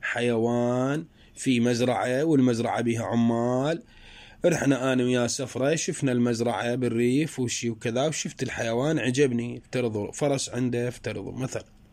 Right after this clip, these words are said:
فدورة شهرين ثلاثة خابرته، قلت له: "هذا أريد الحيوان."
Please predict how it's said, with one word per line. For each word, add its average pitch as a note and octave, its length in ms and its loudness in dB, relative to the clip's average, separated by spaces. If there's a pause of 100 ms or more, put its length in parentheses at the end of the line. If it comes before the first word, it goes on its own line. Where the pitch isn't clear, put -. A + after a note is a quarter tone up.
(1300)
فدورة D#3+ 560 4 (380)
شهرين D#3 640 4
ثلاثة D#3+ 440 0
خابرته، D3+ 480 0
قلت D#3 200 -2
له: C3+ 120 2
"هذا C#3+ 220 0
أريد E3 260 2
الحيوان." B2 880 -2